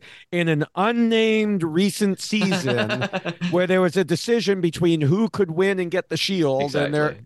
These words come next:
Speaker 1: and one person was like, "Well, it's okay, you do it." And of course, what happened?
Speaker 2: Yeah.
Speaker 1: Um,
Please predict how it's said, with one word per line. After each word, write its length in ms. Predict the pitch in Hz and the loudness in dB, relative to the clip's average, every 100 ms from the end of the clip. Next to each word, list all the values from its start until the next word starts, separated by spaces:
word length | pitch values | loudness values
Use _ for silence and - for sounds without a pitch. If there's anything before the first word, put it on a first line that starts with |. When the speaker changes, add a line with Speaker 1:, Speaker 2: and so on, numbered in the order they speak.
| 147 | -4
Speaker 1:
and 100 | 147 | -2
one 140 | 160 | -2
person 260 | 170 180 175 | -2 -2 -2
was 120 | 160 | -2
like, 180 | 160 - - - | -2 -4 -12 -10
"Well, 220 | 143 180 | -4 0
it's 180 | 196 - | 0 0
okay, 480 | 214 180 165 156 156 | 0 0 0 2 2
you 300 | 147 165 170 | 2 2 2
do 240 | 131 123 | 2 0
it." 160 | 127 127 | 0 -2
And 140 | 143 131 | -6 -6
of 80 | |
course, 240 | - 120 - | -2 -4 -2
what 140 | 110 | -4
happened? 280 | 98 80 - _ - - | -4 -8 -14 _ -20 -14
Speaker 2:
Yeah. 460 | 180 165 160 160 156 | -4 0 2 2 2
Speaker 1:
Um, 160 | 147 | -2